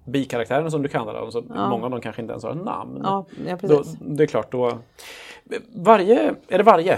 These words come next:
Speaker 1: Eh, jag har bara tittat på ett antal här, men
Speaker 2: Ja.
Speaker 1: har ju också en bakgrund.
Speaker 2: Ja.
Speaker 1: Var det något som fanns redan i Facebook-inläggen,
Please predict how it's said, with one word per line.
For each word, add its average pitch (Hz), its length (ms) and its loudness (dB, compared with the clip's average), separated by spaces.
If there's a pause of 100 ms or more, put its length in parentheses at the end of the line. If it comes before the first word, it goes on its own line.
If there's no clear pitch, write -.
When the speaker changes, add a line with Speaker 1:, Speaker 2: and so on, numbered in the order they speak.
(260)
Speaker 1:
Eh, 156 100 2 (760)
jag 127 160 -2
har 127 60 -2
bara 117 140 -2
tittat 107 240 -8
på - 60 -10
ett - 60 -10
antal 113 300 -6
här, 98 160 -4
men - 100 -8
Speaker 2:
Ja. 190 80 0
Speaker 1:
har 160 160 4
ju 131 60 4
också 120 140 -2
en 123 60 -4
bakgrund. - 560 -2 (220)
Speaker 2:
Ja. 202 240 2 (200)
Speaker 1:
Var 143 140 2
det 165 60 4
något 226 160 0
som 156 140 -2
fanns 131 300 -4
redan 113 280 0
i 113 160 -10 (260)
Facebook-inläggen, 233 640 8